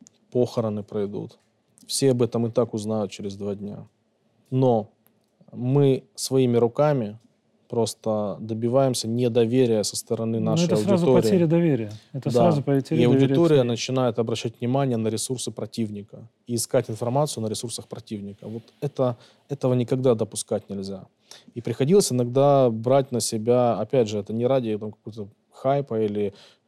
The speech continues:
Speaker 1: э, там, вот я такой вот правдоруб. Нет, потому что вот были моменты, когда это было необходимо. Брать на себя, э, скажем так,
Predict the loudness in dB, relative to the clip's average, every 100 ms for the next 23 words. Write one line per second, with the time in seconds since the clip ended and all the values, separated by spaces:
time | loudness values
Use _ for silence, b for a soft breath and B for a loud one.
0 | -18 -14 -12 -14 -14 -12 -8 -6 -6 -6
1 | -8 -8 -8 -10 -8 -6 -4 -4 -6 _
2 | b b b _ -2 -2 -4 _ -6 -4
3 | -4 0 0 0 -6 -2 0 0 0 0
4 | -2 -8 0 0 0 -2 0 -2 -4 -8
5 | -6 -8 -10 -16 -16 -2 0 0 -6 -8
6 | -4 -2 -4 -8 b b b _ -20 -18
7 | -16 -14 -14 -16 -16 -10 -8 -8 -4 -4